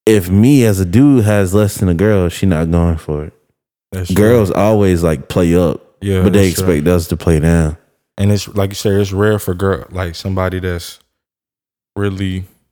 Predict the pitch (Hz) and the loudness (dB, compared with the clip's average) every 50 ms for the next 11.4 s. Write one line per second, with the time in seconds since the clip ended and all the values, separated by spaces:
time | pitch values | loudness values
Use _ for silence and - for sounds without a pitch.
0 | _ _ _ _ _ _ _ _ 92 90 85 - - 98 95 95 92 98 104 107 | _ _ _ _ _ _ _ _ -8 -8 -8 -4 -2 -2 0 0 0 0 -2 -2
1 | 101 - - 98 92 - - 107 107 104 98 101 98 95 90 92 92 92 95 101 | -4 -4 -8 -8 -6 -4 -2 0 0 0 0 0 -2 -2 -2 -4 -4 -2 0 0
2 | 104 98 98 92 90 90 - _ - - 95 92 92 90 87 85 - _ _ _ | 0 0 -2 -2 -4 -6 -10 _ -10 -6 -6 -4 -4 -6 -8 -10 -14 _ _ _
3 | _ _ _ _ _ _ _ _ _ _ _ _ _ _ _ _ - 101 98 95 | _ _ _ _ _ _ _ _ _ _ _ _ _ _ _ _ -2 -2 0 2
4 | 98 98 95 92 90 - - 98 90 95 98 95 90 92 87 - - 104 92 98 | 2 2 0 0 0 0 -2 0 0 2 0 2 0 0 -2 -2 -4 -2 0 2
5 | 95 90 85 90 90 92 92 92 92 98 104 101 95 92 85 87 87 85 82 87 | 0 0 0 0 0 0 2 2 2 0 0 0 -2 -2 -2 -4 -4 -2 -2 -2
6 | 82 85 85 82 82 82 85 - - - 98 - - _ _ _ _ _ _ _ | -2 0 0 2 2 0 -2 -4 -6 -8 -8 -10 -18 _ _ _ _ _ _ _
7 | _ _ _ _ _ _ _ _ _ _ _ 95 90 90 - 95 92 87 - 90 | _ _ _ _ _ _ _ _ _ _ _ -6 -6 -4 -2 -2 -2 -2 -2 -2
8 | 92 92 90 85 80 80 - _ _ _ _ _ _ _ _ _ _ - - - | -2 0 0 -2 -4 -6 -10 _ _ _ _ _ _ _ _ _ _ -4 -2 -2
9 | 82 - 78 78 78 80 - - - - _ _ _ _ _ _ _ _ _ _ | -2 -2 -4 -4 -4 -4 -6 -8 -12 -16 _ _ _ _ _ _ _ _ _ _
10 | _ 90 92 90 90 104 110 110 95 104 104 98 101 110 120 113 101 - 98 98 | _ -6 -4 -2 -2 -2 -4 -4 -4 -4 -4 -2 -2 -2 -2 -4 -4 -4 -4 -4
11 | 98 95 95 92 92 92 87 | -2 -2 -2 -2 -2 -4 -6